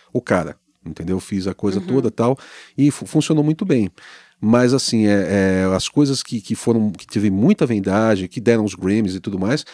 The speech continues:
Speaker 1: foi quando eu tava trabalhando pro Rick, entendeu?
Speaker 2: Pois é.
Speaker 1: Então,
Speaker 2: É,
Speaker 1: é,
Speaker 2: então.
Speaker 1: tem, tem isso, sim.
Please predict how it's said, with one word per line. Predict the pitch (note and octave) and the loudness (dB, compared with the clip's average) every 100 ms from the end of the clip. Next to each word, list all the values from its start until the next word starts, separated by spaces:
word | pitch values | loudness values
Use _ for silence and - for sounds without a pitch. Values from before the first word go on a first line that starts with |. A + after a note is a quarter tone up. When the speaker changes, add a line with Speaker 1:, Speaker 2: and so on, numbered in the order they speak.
| - - | -20 -6
Speaker 1:
foi | - C#3+ | -2 -2
quando | A2 G#2+ | 0 -2
eu | A2 | 0
tava | A2 A2+ B2+ C#3 | -2 0 -2 -4
trabalhando | - D3 D#3+ D#3 | -4 -2 -2 -2
pro | E3 | -2
Rick, | A3+ B2+ - - _ _ _ _ - | -2 -2 -8 -20 _ _ _ _ -18
entendeu? | F2 D#2+ F2 G2 _ - | -12 -10 -10 -12 _ -10
Speaker 2:
Pois | F3 G#3+ | -6 -4
é. | A3+ F#3 F3+ - | -4 -6 -14 -16
Speaker 1:
Então, | D#2+ B2+ - | -12 -8 -4
Speaker 2:
É, | F#3+ | -4
Speaker 1:
é, | F2 | -4
Speaker 2:
então. | F2 A#3 G#3 | -6 -4 -4
Speaker 1:
tem, | A2+ | -4
tem | A2 B2 B2 | -2 -2 -2
isso, | A2 - | -4 -10
sim. | - G2 | -10 -12